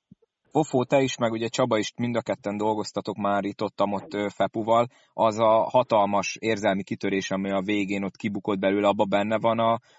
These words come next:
az egész pályafutásának minden egyes pillanata? Mert ott a tévén keresztül átjött, hogy az valami egészen elképesztő érzelmi katarzis volt az ő számára is. Főleg, hogy ugye ezt hazai pályán tudta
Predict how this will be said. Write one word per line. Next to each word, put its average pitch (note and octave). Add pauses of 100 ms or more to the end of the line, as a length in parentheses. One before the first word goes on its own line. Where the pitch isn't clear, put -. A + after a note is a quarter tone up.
(100)
az G#2
egész G#2
pályafutásának A2+
minden G#2
egyes G#2+
pillanata? A2+
Mert G2+
ott G#2
a G#2
tévén A2+
keresztül G2+
átjött, F#2+
hogy F#2+
az F#2+
valami F#2+
egészen F#2+
elképesztő F2+
érzelmi F2+
katarzis E2+
volt E2+
az F2
ő F2
számára D#2
is. -
Főleg, G2
hogy F#2+
ugye F#2
ezt F#2
hazai F2+
pályán E2+
tudta -